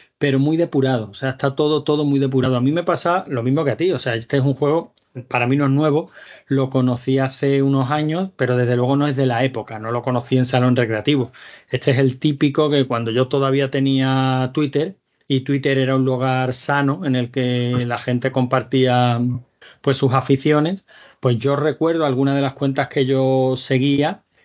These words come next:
que recomendaban videojuegos arcade, ¿no?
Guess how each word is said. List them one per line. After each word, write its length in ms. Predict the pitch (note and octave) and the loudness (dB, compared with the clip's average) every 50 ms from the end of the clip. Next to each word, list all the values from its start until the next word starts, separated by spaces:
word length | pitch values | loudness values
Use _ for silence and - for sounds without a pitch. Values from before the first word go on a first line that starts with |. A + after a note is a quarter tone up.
| _ _ _ | _ _ _
que 180 | - C#3+ C#3 C3 | -2 0 0 2
recomendaban 840 | C3 B2+ B2 - B2 A#2+ A#2 A#2 B2+ B2+ C3+ C#3 D3 D3 C#3+ C#3 C3 | 0 0 0 0 -2 0 0 0 0 2 2 2 2 2 2 2 2
videojuegos 600 | C3+ C3 B2+ B2 B2 B2 C3 B2+ C3+ D3+ C3 B2+ | 0 0 0 -2 -2 -2 -2 -2 -2 -2 -2 -2
arcade, 520 | C3+ B2 B2+ _ C#3 C3+ C3+ B2 A2 G#2+ | -2 -4 -2 _ 0 0 0 0 -2 -4
¿no? 200 | A#2 D3 F#3 F3 | -4 -4 -4 -6